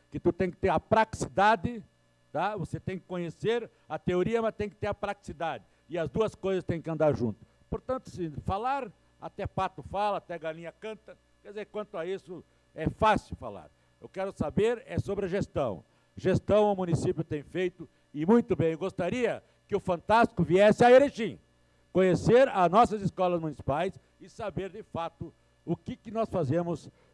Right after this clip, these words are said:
pra, pro ensino, eh, infantil e o ensino fundamental no município de Erechim. Eu gostaria, vereadora Vânia,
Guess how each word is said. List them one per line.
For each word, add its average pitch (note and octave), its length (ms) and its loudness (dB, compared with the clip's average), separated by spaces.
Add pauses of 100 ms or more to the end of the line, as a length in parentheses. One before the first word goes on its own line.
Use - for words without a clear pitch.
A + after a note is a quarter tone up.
(220)
pra, F#3 260 0
pro G3+ 240 0
ensino, E3+ 540 -4 (300)
eh, C#3+ 1000 -6 (320)
infantil F3 760 -2 (400)
e D3 520 -6
o D3+ 120 -2
ensino D#3 260 0
fundamental D#3 680 0 (160)
no E3 120 -2
município D#3 320 -6
de C#3 80 -6
Erechim. B2 280 -6 (160)
Eu C#4+ 200 8
gostaria, G3 520 0
vereadora C3 420 -4
Vânia, A2 260 -10